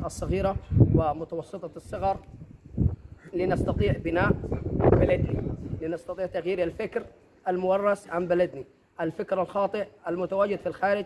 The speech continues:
عن بلدنا. نحن على أربع سنوات ماشيين على مستوى معين،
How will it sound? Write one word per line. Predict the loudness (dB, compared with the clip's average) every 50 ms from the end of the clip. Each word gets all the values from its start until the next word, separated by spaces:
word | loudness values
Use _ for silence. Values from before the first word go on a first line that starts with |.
| -4
عن | -4 -4 -2
بلدنا. | 0 -2 -2 -2 -4 -12 -12 -16 -16 -8 -6
نحن | -4 -4 -2 -2 -2
على | 0 2 2 2 2 2
أربع | 2 0 0 -2 -2 -4
سنوات | -2 -2 -2 2 4 4 4 4 2 0 -4 -20 _ _ _ -8
ماشيين | -4 -4 -2 2 2 2 2
على | 2 2 2 4 4 4 4 4 2 4 4 4 4 2 2
مستوى | 0 -2 -4 -4 0 2 4 6 6 6 4 2
معين، | 0 0 -2 0 0 2 2 2 4 4 4 2 2